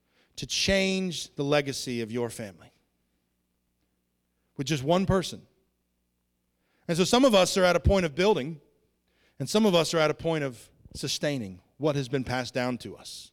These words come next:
to continue to grow it, to keep it, to cultivate it. But when you get to that point where you realize that everyone in your family has missed the mark,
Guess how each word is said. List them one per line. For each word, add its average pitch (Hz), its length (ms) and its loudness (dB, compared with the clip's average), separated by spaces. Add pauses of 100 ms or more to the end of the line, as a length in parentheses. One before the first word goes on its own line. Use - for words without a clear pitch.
(760)
to 135 100 -8
continue 139 420 -2
to 127 100 -2
grow 117 240 -2
it, 101 80 -8
to - 80 -14
keep 160 280 -2
it, 113 120 -8
to 120 80 -12
cultivate 117 540 -6
it. 82 100 -20 (2250)
But 175 120 4
when 214 200 6
you 262 100 6
get 254 160 4
to 240 80 6
that 185 160 6
point 120 300 0 (920)
where 151 120 -2
you 220 160 6
realize 220 640 2 (480)
that 143 100 2
everyone 247 280 6
in 233 60 4
your 226 140 4
family 139 480 -2 (1200)
has 151 180 -2
missed 202 240 4
the 208 60 4
mark, 131 300 -2